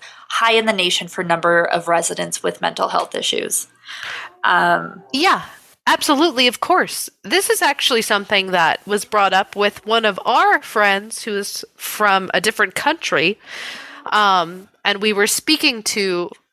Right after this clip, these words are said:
Speaker 2: the powers of religion in the places we live.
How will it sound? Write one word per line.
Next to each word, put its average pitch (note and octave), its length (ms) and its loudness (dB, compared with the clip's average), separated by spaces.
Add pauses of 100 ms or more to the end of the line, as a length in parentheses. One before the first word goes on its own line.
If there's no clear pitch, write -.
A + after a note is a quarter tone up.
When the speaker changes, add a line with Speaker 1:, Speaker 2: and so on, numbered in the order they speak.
(420)
Speaker 2:
the F#3 220 -4
powers G3 440 0
of F#3+ 160 -2
religion G#3 520 2
in E3 220 -2
the E3+ 100 0
places E3 440 -2
we F3 100 -2
live. G#3+ 400 0